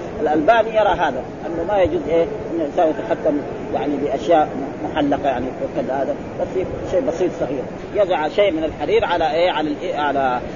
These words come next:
على الفرس أو على السرج أو غير ذلك، وعن لبس الحرير والديباج.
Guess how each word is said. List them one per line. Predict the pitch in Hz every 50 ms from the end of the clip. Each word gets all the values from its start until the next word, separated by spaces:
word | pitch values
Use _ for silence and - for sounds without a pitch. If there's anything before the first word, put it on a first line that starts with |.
| - - - -
على | 165 190 165
الفرس | 147 - 165 190 185 190 175 - 175
أو | 160 147 139
على | 143 139 131 - -
السرج | - 196 202 190 160 156
أو | 151 143
غير | 143 147 131 127 143
ذلك، | 185 214 220 226 - -
وعن | 165 151 151
لبس | 160 208 214 - - 175
الحرير | 156 - - - 147 180 208 220 226 208 - - - - - - 170
والديباج. | 185 175 135 - 175 165 139 151 147 127